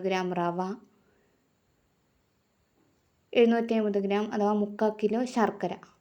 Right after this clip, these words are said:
പിന്നെ തേങ്ങാക്കൊത്ത് ഒരു നാലോ നാ-, അഞ്ചാറ് കായ് ഏലക്ക, ഒരു മുക്കാൽ ഗ്ലാസ് വെള്ളം.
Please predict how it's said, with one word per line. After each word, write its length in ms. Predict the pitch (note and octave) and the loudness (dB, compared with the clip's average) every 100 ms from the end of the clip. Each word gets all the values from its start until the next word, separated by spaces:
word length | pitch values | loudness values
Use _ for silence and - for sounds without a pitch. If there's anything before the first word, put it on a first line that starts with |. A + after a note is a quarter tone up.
| _ _ _ _ _ | _ _ _ _ _
പിന്നെ 240 | A3+ A3 A3+ A3+ | 2 4 2 4
തേങ്ങാക്കൊത്ത് 760 | G3+ G3+ G3 G3+ G3+ G3+ G3+ A3 - - _ _ _ _ _ _ _ - | 4 6 2 2 -2 0 -2 -2 -4 -20 _ _ _ _ _ _ _ -4
ഒരു 140 | A#3+ B3 | 0 2
നാലോ 300 | A3+ G#3+ G#3 G#3+ G#3+ G#3 G#3 | 2 2 2 2 0 0 0
നാ-, 240 | G#3 G#3 | 0 0
അഞ്ചാറ് 340 | G#3 G#3 A#3 C#4 | 0 2 2 2
കായ് 240 | B3+ B3 C#4 - - G#3+ | 0 0 -4 -8 -10 -4
ഏലക്ക, 340 | F#3+ F#3 G3+ A3 - _ _ _ _ | -4 -4 -6 -6 -12 _ _ _ _
ഒരു 120 | - A3+ | -4 -2
മുക്കാൽ 220 | A3 G3+ G3+ | 0 0 2
ഗ്ലാസ് 220 | G3 G#3+ A3 | 0 0 0
വെള്ളം. 240 | F3+ F3 | 0 -6